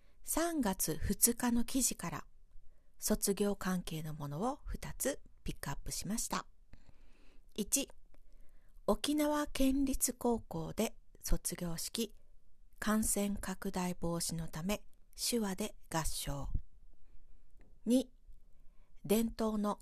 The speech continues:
白線流し、卒業生が別れを惜しむ、岐阜高山。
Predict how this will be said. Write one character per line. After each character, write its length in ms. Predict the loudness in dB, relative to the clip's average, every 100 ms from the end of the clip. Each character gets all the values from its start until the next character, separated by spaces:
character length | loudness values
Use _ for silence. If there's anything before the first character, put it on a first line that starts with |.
| -6
白 340 | -2 -2 0 2
線 360 | 4 4 4
流 120 | 2 0 0
し、 300 | 0 -2 -6 -14 -20 -18 -20 -20 -20 -4
卒 360 | 0 4 4 4
業 240 | 6 6
生 280 | 4 2 2
が 240 | 2 0 -6 -18 -6 -2
別 280 | 0 2 2
れ 160 | 4
を 80 | 4
惜 40 | 2
し 140 | 2
む、 200 | 0 -2 -6 -16 -20 -20 -14 -2
岐 120 | 8
阜 280 | 10 10 6 -6 -16 -10
高 260 | -8 -4 -2
山。 300 | 0 -2